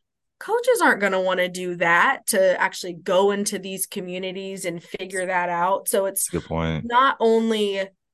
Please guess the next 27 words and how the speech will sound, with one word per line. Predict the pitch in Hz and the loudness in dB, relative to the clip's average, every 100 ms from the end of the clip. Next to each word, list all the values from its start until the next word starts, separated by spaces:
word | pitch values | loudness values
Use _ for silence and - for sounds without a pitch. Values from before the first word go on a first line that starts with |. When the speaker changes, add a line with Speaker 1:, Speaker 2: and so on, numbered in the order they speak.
| _ | _
Speaker 1:
you | 214 214 220 | -8 -6 -4
selling | 214 226 220 226 226 220 | 0 2 4 4 2 0
the | 196 196 185 | -4 -2 0
school | - - 233 226 208 | 0 0 2 4 4
or | 196 | 2
selling | 196 220 220 208 | 0 -2 -2 -4
yourself | 196 - 196 202 202 - | -4 -2 0 0 -4 -6
to | - 208 196 190 180 180 _ _ _ _ | -4 -4 -4 -4 -6 -6 _ _ _ _
the | 180 190 175 | -2 0 0
student | 175 - - 240 208 175 | 0 0 0 -2 -2 2
athlete, | 220 339 311 214 185 190 - | 2 2 0 -4 -4 -6 -2
but | 226 | -2
you're | 247 254 | 0 2
having | 294 349 349 269 | 2 0 0 -2
to | 240 - 208 196 180 180 - _ | -2 -4 -6 -6 -6 -8 -12 _
sell | - - 233 | -8 -2 -2
it | - | -2
to | 240 | -2
their | 208 170 | 0 -2
families | 160 - 294 330 262 202 180 190 | -4 -2 0 2 0 -2 -4 -4
and | 214 | -4
their | 190 | -4
communities. | - 190 185 208 302 311 269 190 190 - - - | -6 -10 -6 -2 -2 0 -2 -2 -6 -14 -12 -8
And | 202 | -6
I | 208 | -4
think | 302 269 | -4 -2
that's | 220 320 320 | 0 0 -2